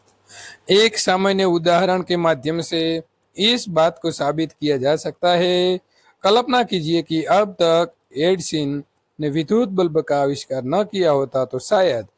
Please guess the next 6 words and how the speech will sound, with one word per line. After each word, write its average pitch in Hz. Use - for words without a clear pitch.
पूरी 214
दुनिया 160
अंधेरे 139
में 120
डूबी 175
रहती। 101